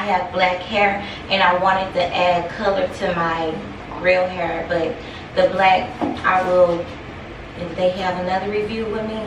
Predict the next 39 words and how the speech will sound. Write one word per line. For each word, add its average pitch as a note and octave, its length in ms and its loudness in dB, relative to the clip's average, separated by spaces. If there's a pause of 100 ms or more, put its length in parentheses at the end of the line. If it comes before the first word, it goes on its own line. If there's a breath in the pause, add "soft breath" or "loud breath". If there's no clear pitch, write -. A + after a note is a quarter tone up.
(100)
I - 120 0
will - 120 0
be E3+ 180 -4
getting E3 220 0
the D#3+ 100 -2
black E3 320 -4
ones D#3+ 160 -8
and D#3+ 100 -8
showing E3 360 -4
you E3 80 -4
guys D#3+ 320 0
how D#3+ 160 -2 (100)
those E3 400 2 (420 loud breath)
look F3 200 2
in - 120 -2
my E3 160 0
hair E3+ 260 0
as D#3 220 -2 (120)
well, D#3+ 360 0
because D#3+ 380 0
those F3 240 2
will E3+ 160 -4
be D#3+ 80 -2
some E3 320 -2
that D#3+ 100 0
I D#3+ 180 2
can D#3 140 -4
wear, D#3 220 2
like, D#3 320 0
every D3+ 220 -2
day, - 280 -4 (400 loud breath)
because E3 360 0
it's E3+ 200 -2
the - 80 -8
same D#3+ 340 0
color E3+ 240 0
of D#3 160 0
my D#3+ 160 0
hair. E3+ 340 -2